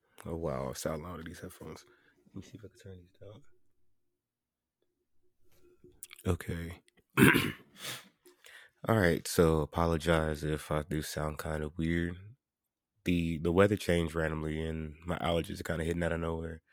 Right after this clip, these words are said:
But I digress. This episode, I am literally recording this the night before it drops. This took me a <laughs> long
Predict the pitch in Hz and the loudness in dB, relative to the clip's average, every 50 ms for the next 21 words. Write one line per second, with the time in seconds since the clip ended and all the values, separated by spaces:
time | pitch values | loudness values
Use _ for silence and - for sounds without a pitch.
0 | - _ _ _ _ _ _ _ _ _ _ - 85 85 - - - _ _ _ | -20 _ _ _ _ _ _ _ _ _ _ 0 2 2 2 2 -2 _ _ _
1 | _ _ _ _ _ - - - 98 95 92 87 82 - - - - - - - | _ _ _ _ _ -18 -4 0 2 4 4 4 2 0 -2 -4 -6 -6 -10 -14
2 | _ _ _ _ _ - - - - _ - - _ _ - - 110 123 139 143 | _ _ _ _ _ -18 -18 -18 -18 _ -20 -20 _ _ 0 6 6 8 8 6
3 | - - - 101 - - 98 - - 98 92 85 85 80 82 80 80 80 - - | 4 0 0 -2 0 0 -2 -2 0 0 0 2 2 2 0 0 -2 -2 -4 -8
4 | - _ _ _ _ - - - 92 101 110 104 90 85 85 87 85 85 82 82 | -14 _ _ _ _ -16 -2 4 6 8 8 8 8 6 6 4 4 2 0 -4
5 | 82 - - 92 90 85 82 82 78 - - - 80 80 80 82 78 80 80 - | -6 -6 -2 -2 0 0 0 -2 -4 -6 -6 -6 -4 -2 -2 -4 -4 -4 -8 -8
6 | - 85 82 80 78 80 - - 76 76 71 - - - - _ _ _ _ _ | -4 -4 -2 -2 -4 -4 -6 -8 -8 -8 -8 -10 -12 -16 -20 _ _ _ _ _
7 | - - 120 151 - - - - 101 95 - 92 92 - - - 90 87 82 78 | 2 4 4 4 4 2 0 0 0 0 0 0 -4 -2 0 2 2 2 2 0
8 | 76 76 73 65 - - 85 82 90 78 - | -4 -6 -8 -8 -6 -4 0 0 0 0 -2